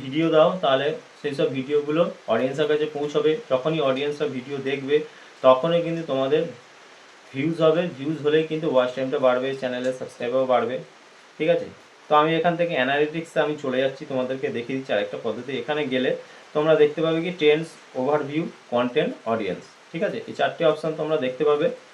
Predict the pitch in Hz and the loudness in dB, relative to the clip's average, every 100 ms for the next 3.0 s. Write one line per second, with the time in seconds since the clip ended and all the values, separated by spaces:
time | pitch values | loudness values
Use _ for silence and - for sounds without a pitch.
0 | - - - - - - 120 139 147 151 | -20 -20 -20 -20 -20 -8 0 2 2 2
1 | 151 156 143 147 151 147 147 147 156 139 | 0 0 -2 2 2 4 2 2 0 2
2 | 139 123 120 139 147 143 135 139 131 | 2 2 2 -2 -6 -6 -6 0 0